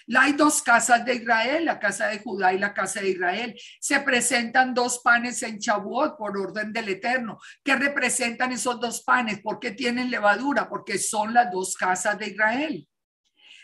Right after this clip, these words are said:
Los dos machos cabríos en, en, en Yom Kippur,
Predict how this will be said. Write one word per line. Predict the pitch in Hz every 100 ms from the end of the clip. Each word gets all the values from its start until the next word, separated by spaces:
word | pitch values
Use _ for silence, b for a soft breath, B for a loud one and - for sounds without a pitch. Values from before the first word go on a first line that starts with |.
| -
Los | 269 277
dos | 285 294
machos | 311 302 330 320
cabríos | 262 240 247 254 277 302
en, | 269 247 233
en, | - 240 233 -
en | 233 208
Yom | 233 240
Kippur, | 240 247 - 320 320 175